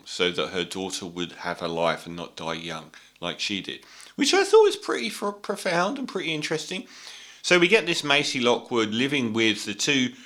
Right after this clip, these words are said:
main characters from all of the previous three films, which is Chris Pratt, Bryce Dallas Howard, and they're living in the woods, but the, um,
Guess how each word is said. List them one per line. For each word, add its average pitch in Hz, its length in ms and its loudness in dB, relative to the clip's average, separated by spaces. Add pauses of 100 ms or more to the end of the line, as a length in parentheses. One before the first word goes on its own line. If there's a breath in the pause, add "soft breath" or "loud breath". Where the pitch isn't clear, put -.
(280 loud breath)
main 143 340 4
characters 98 540 0
from 95 300 -4
all 135 220 2
of 104 120 0
the 95 160 0
previous 98 460 -4
three 139 440 0
films, 104 560 0
which - 160 -6
is 101 100 -2
Chris - 260 -4
Pratt, 101 360 0 (480 loud breath)
Bryce 123 320 4
Dallas 101 400 0
Howard, 101 460 2 (1080 loud breath)
and 110 120 -2
they're 120 80 8
living 131 300 4
in 101 80 -2
the 95 60 -6
woods, 95 520 -4
but 104 460 4
the, 98 400 0
um, 95 340 -4